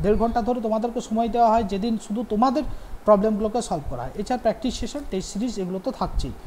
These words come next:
ঠিক আছে? এবং তোমরা যখন জয়েন হবে, তখন অবশ্যই টেন পার্সেন্ট ডিসকাউন্ট পাবে আমার কোডটা যদি ইউজ করো। প্রত্যেকটা টিচারের কোড থাকে, তুমি আমার কোড ইউজ করা মানে আমার ইনফ্লুয়েন্সে এলে সেটা বোঝানো যাবে। তো দেখো, আমার যে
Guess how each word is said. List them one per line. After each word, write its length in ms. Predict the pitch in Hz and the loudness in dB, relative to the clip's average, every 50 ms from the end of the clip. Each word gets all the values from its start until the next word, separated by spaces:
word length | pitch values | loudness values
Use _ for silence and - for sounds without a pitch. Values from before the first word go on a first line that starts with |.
| - - - - - - - - | -16 -18 -18 -20 -20 -16 -8 -6
ঠিক 100 | 294 294 | -4 -4
আছে? 160 | - - - - | -4 -4 -2 0
এবং 220 | 220 214 262 254 - | 0 2 2 0 0
তোমরা 280 | - 262 262 285 294 285 - - - - - - | 0 2 2 2 2 2 0 -2 -6 -6 -6 -2
যখন 280 | - 220 202 269 262 247 | 0 0 2 2 0 0
জয়েন 280 | 220 240 233 240 247 202 | 2 2 2 2 2 2
হবে, 380 | - - 233 214 208 175 202 - - - - - | 4 4 4 4 4 0 -2 -4 -8 -12 -6 0
তখন 280 | - 214 - 262 269 254 - | 0 0 2 2 -2 0 2
অবশ্যই 320 | 220 208 247 262 - 302 277 | 0 0 0 0 -4 -4 -4
টেন 180 | - 269 247 226 - - | -2 -2 -4 -4 -4 -4
পার্সেন্ট 320 | 269 - - - 262 226 | -4 -4 -2 -2 -2 -2
ডিসকাউন্ট 340 | 254 - - 277 269 247 - | -2 -2 -2 -2 -2 0 0
পাবে 220 | 262 247 254 277 - | 0 0 0 0 0
আমার 200 | 208 202 226 226 - | 0 0 0 0 0
কোডটা 240 | 226 214 202 - 226 | 0 0 0 0 0
যদি 220 | 208 240 214 233 226 | -2 -2 -2 -2 -2
ইউজ 120 | 226 240 214 - - | -2 -4 -4 -2 -2
করো। 140 | 247 262 | -2 -2
প্রত্যেকটা 440 | 247 - 233 214 - 262 247 - 302 - | -2 -2 -4 -2 -2 -4 -2 -2 -4 -4
টিচারের 360 | - 254 - 285 277 277 262 | -4 -4 -4 -2 -2 -2 -2
কোড 160 | - 277 262 - - | -2 -2 -2 -2 -4
থাকে, 260 | 262 262 - 302 320 - - - - - - | -4 -4 -6 -8 -10 -10 -16 -20 -18 -12 -6
তুমি 160 | - 214 247 | -2 0 0
আমার 240 | 247 220 214 226 233 - | 2 2 0 -2 -2 -2
কোড 120 | - 262 226 - - - - - | -4 -4 -4 -6 -10 -12 -8 -4
ইউজ 180 | 226 233 240 - | -2 -2 -2 -2
করা 180 | - 262 277 269 | -2 -2 -2 0
মানে 160 | 277 277 339 | 0 0 0
আমার 240 | 330 247 240 254 247 | 0 2 2 4 4
ইনফ্লুয়েন্সে 580 | 247 226 214 - 233 233 226 220 - 285 269 - | 4 2 2 2 2 2 2 2 0 -2 0 0
এলে 200 | 220 233 285 277 | 0 0 0 -2
সেটা 200 | - - 208 226 | -2 2 2 2
বোঝানো 300 | 196 190 170 175 160 143 | 2 2 0 0 -2 -2
যাবে। 220 | 120 104 - - - - - - - - - - - - - - - - | -6 -6 -8 -8 -8 -8 -8 -8 -8 -8 -8 -8 -10 -10 -10 -10 -4 -2
তো 60 | 226 | 0
দেখো, 220 | 220 233 226 294 | 0 2 2 4
আমার 260 | 262 240 240 269 254 | 4 4 4 2 0
যে 120 | 226 294 | 0 -2